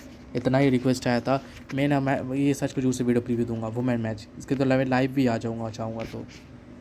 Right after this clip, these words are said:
लेकिन वीडियो प्रीव्यू किसी भी हाल में देनी है। इस match पे focus करते हैं। देखो, पहली बात तो आपको पता है,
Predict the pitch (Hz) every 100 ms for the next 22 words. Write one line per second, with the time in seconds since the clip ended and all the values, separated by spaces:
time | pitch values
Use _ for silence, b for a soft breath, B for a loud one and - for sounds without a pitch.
0 | - 127 120 143 139 135 - 123 120 127
1 | 127 120 120 117 123 113 113 113 110 107
2 | 107 110 - 120 - 123 120 135 - 117
3 | - 123 B B B - 131 131 131 131
4 | 139 120 123 135 B B B B - -
5 | - - 127 - 131 127 120 120 131